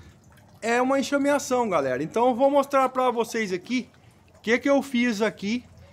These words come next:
E às vezes tá faltando aí um, um, isso aí pra você tá fazendo no seu enxame também de jataí. Esse é um enxaminho de jataí, ó, tá?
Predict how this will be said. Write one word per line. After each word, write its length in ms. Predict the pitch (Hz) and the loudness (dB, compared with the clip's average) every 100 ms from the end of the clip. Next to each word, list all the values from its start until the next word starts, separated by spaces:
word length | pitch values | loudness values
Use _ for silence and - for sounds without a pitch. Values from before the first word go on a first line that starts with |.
| - - - 156 | -20 -20 -16 -2
E 160 | 175 | 2
às 180 | 180 139 | 2 4
vezes 560 | 170 202 180 196 170 - | 2 2 0 -8 -10 -8
tá 160 | - 180 | -2 -2
faltando 540 | 190 170 185 185 180 | -2 -4 -4 -4 -2
aí 440 | 170 170 170 156 - _ | -2 -2 -2 -4 -6 _
um, 280 | 123 143 147 - | -8 -6 -6 -8
um, 140 | 160 - | -14 -10
isso 320 | 175 190 - 180 | -8 -8 -4 -4
aí 120 | 185 | -2
pra 180 | 202 196 | -4 -4
você 260 | 196 196 | -6 -8
tá 120 | 196 | -8
fazendo 520 | 196 196 170 180 175 180 - - | -6 -6 -6 -6 -6 -8 -12 -8
no 160 | 175 196 | -2 0
seu 180 | - 196 | 0 -2
enxame 380 | - 185 185 | -2 -4 -4
também 320 | 180 185 175 180 | -4 -2 -2 -2
de 80 | |
jataí. 480 | 170 185 208 190 131 - - - | -4 -4 -4 -4 -6 -12 -20 -14
Esse 120 | 196 | -6
é 20 | |
um 80 | 214 | -6
enxaminho 380 | 214 214 196 185 | -4 -6 -4 -6
de 120 | 175 | -6
jataí, 600 | 170 175 - 160 175 226 | -4 -4 -2 -4 -4 -4
ó, 140 | 156 | -4
tá? 380 | - - 143 170 | -4 -8 -6 -6